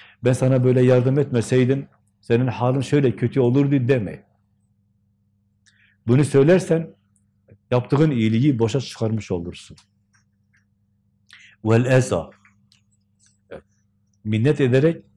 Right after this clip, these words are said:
ve eziyet ederek. Karşındakine eziyet etme. Onu küçümseme,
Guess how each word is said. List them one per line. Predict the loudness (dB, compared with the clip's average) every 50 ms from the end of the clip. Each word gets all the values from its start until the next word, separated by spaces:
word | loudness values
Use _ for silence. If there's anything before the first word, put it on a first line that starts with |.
| _ _ -2
ve | 0
eziyet | 0 0 0 -2 -2 0 2 2 2 2 2
ederek. | -2 -2 -4 -6 -6 -8 -12 -16 _ _ _
Karşındakine | -6 -6 -4 -2 -2 -2 -2 -2 -2 -2 -4 -4
eziyet | -4 -4 -6 -4 -2 -2 -2 -2 -2
etme. | -4 -4 -6 -10 -18 -20 -20 _ _ _ _ _ _ _ _ _ _ -20 _ _ _ -20 _ _ -20 -20 -20 -20 -20 -20 _ _ -2
Onu | 0 2 2 2
küçümseme, | 0 -4 -4 -2 0 0 0 2 0 0 0 0 -4 -8